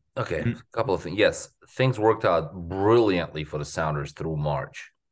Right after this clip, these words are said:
Speaker 2: Right.
Speaker 1: And that's it. Uh,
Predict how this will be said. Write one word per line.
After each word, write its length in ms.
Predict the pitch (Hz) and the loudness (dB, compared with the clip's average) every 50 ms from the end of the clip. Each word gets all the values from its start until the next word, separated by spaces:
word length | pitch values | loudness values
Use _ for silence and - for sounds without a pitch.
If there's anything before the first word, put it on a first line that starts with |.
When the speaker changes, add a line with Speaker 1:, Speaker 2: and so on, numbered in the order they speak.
| _ | _
Speaker 2:
Right. 260 | - 95 85 - - - _ _ _ _ _ _ _ _ _ _ _ | 0 2 2 2 0 -4 _ _ _ _ _ _ _ _ _ _ _
Speaker 1:
And 500 | - 92 90 87 87 85 82 82 82 80 | 0 2 2 4 2 2 2 0 0 2
that's 320 | 80 82 80 80 76 - - | 4 4 4 4 2 0 0
it. 360 | 82 76 73 - - - - - - | 0 0 -2 -4 -8 -14 -12 -4 0
Uh, 440 | 87 85 82 82 82 82 76 73 | 2 4 4 4 4 4 2 0